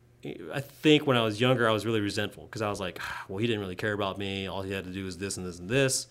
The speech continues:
When I read the book, it made me flashback to all the times where he'd come home late and be like, "Hey, I thought of you, so here's a Power Rangers toy."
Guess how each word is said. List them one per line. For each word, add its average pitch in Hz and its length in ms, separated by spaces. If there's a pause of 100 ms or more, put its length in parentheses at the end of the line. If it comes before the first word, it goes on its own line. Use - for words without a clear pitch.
(520)
When 117 120
I 127 60
read 139 140
the 113 60
book, 170 420 (720)
it 143 80
made 147 100
me 131 60
flashback 135 840
to 131 80
all 123 120
the 113 60
times 131 480
where 104 420 (400)
he'd 127 140
come 131 160
home 113 180
late 101 300 (560)
and 113 100
be 110 80
like, 104 220
"Hey, 117 200
I 110 60
thought 113 240
of 101 100
you, 107 280
so 101 180
here's 104 220
a 95 40
Power 98 280
Rangers 90 260
toy." 73 320